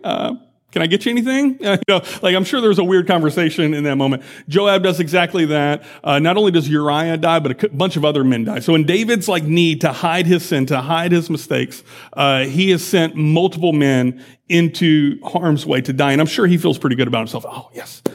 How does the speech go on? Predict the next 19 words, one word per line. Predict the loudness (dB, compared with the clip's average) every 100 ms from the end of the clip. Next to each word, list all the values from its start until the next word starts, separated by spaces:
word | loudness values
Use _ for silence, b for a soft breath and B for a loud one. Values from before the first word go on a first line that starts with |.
| B
finally | -2 0 2 2
worked. | -2 -6
I, | -8 -8
I've | -10 -6
got | -6
this | -6 -12
figured | -14 -12
out." | -12 -14 _ B B B
Let | 2
me, | 2
let | 2 0
me, | 0 0
uh, | 0 2 2
bring | 2 2
up | 2
a | 0
point | -2 -2 -2
real | -6
quick. | -6 -6 -6